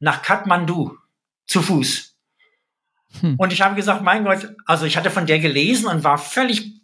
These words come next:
Speaker 1: platt, dass ich die in der österreichischen Pampa treffe, diese Frau, die genau entgegen mir kam. Wir waren völlig, völlig überrascht. Und dann sagte sie mir, da habe ich sie gefragt nach den Hunden, „Wie machst du das denn mit den Hunden?“ Sagt sie, „Ja, Hunde sind immer ein Problem.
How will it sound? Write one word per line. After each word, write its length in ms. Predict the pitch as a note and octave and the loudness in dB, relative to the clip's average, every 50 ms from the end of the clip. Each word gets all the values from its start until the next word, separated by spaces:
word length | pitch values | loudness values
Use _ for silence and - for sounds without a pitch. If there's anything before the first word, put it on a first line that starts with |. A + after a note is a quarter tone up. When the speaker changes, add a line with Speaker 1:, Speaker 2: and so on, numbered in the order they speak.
| _ _ | _ _
Speaker 1:
platt, 260 | - G3+ F#3+ F#3+ - | -2 0 0 0 0
dass 160 | E3 D3+ - | -4 -6 -6
ich 100 | E3 D#3+ | -8 -10
die 140 | - F3+ E3+ | -10 -6 -2
in 100 | D#3+ D#3 | 0 0
der 120 | D3+ - E3 | 0 0 -2
österreichischen 800 | F#3 F3+ - E3 E3 E3 E3 E3+ D#3+ - F3 E3+ D#3 D#3+ - _ | -4 -2 0 0 0 2 0 0 -2 -2 -2 -2 -4 -4 -8 _
Pampa 360 | - D3+ D#3+ F#3+ - G3 F3+ | 0 0 0 2 2 0 0
treffe, 400 | F3+ - - F#3+ G3 - - G#3+ | 0 -2 0 0 0 0 0 -2
diese 240 | F3 G#3 G3 G#3 F#3+ | -4 -4 -4 -4 -6
Frau, 440 | - - F3+ F3+ G#3+ C4+ C#4 C4 - - | -4 -2 0 0 0 0 -2 -6 -10 -10
die 120 | D#3 D3 | -10 -6
genau 460 | C3+ - D#3 D3+ D3 D3 E3 F#3 - - - - - _ _ | -4 -2 0 2 2 2 0 0 -4 -8 -16 -20 -20 _ _
entgegen 560 | - - D#3+ D#3+ - G3 C4 D4+ C#4+ G3+ E3+ | -2 0 0 0 2 2 0 2 0 -2 -2
mir 160 | D#3 D#3+ D#3 D3+ | 0 0 0 0
kam. 540 | - - D3 C3+ C#3 E3+ A#3 C#4 C#4 - - _ _ | 0 0 2 2 2 0 -2 -6 -8 -12 -16 _ _
Wir 140 | C#3+ D3+ C#3+ | -2 0 2
waren 180 | D3+ D#3+ E3 | 2 0 0
völlig, 460 | - - B3 C4+ D4 C4 - - - - - - _ _ _ _ _ _ - | 0 -2 -2 -2 -2 -2 -4 -6 -8 -12 -20 -20 _ _ _ _ _ _ -4
völlig 260 | - - A#3 A#3+ G#3 | -2 0 0 0 0
überrascht. 480 | F3 E3 D#3 F3+ A3 G#3+ G#3+ - - - - - - - - - - - - - - - _ _ _ _ | 0 0 2 2 0 0 -2 -4 -8 -14 -18 -18 -16 -16 -16 -16 -16 -18 -20 -20 -20 -20 _ _ _ _
Und 260 | - - E3+ D#3+ D#3 | -2 0 0 2 2
dann 240 | D#3+ E3 G3 G3+ F#3 | 2 2 2 0 0
sagte 320 | D#3+ F3+ F#3 - - - E3+ | 2 0 0 0 -2 -6 -8
sie 200 | C#3+ C#3 D#3 F#3+ | -6 -4 -2 0
mir, 300 | G#3 G#3 G#3 G#3 - G#3 E3+ | 0 2 2 0 0 -2 -2
da 120 | D#3 E3 D3+ | 0 0 0
habe 120 | F3 G3+ | 0 0
ich 80 | G#3+ - | 0 0
sie 100 | G#3+ G#3 | 0 -2
gefragt 380 | G3+ - - G#3 G3+ G#3 - | -2 0 0 0 0 2 0
nach 100 | G3+ E3+ - | -2 -2 -2
den 160 | F#3 E3+ D#3+ | -4 -2 0
Hunden, 280 | A#3 D#4 D4+ F#3+ D#3 | 0 0 0 -2 -2
„Wie 100 | C3+ D#3 | -2 0
machst 280 | D#3 E3 F3 - - - | 0 0 0 0 -2 -2
du 60 | G#3 | -2
das 180 | G3+ G#3 - - | -2 -2 0 0
denn 100 | G3 F3 | -2 -2
mit 100 | F#3 F3 | -2 -2
den 140 | G3 F3 E3+ | -2 -2 0
Hunden?“ 220 | G#3 B3 G3 D3+ | 0 0 0 0
Sagt 220 | C#3+ - D3+ - - | 0 0 0 0 -2
sie, 120 | - D#3+ | -4 -2
„Ja, 480 | C3 C3 C3 C#3+ D#3+ E3+ F3 E3+ D#3+ _ _ - - - - _ _ _ - | 0 2 2 2 2 0 -2 -6 -12 _ _ -20 -20 -20 -20 _ _ _ 0
Hunde 300 | E3+ G#3 A3+ A3 A3 G3+ | 2 2 4 4 2 0
sind 220 | D#3 F3 E3 D#3+ | 0 -2 -4 -4
immer 280 | C#3+ D3+ D#3 D#3 D#3 D3+ | -4 -2 0 0 0 0
ein 200 | A#2+ B2 B2+ B2 | 0 -2 -4 -4
Problem. 560 | - - C3 A2+ G#2+ G#2+ G#2 G2 F#2 F2+ _ | -6 -6 -6 -6 -6 -6 -8 -10 -10 -14 _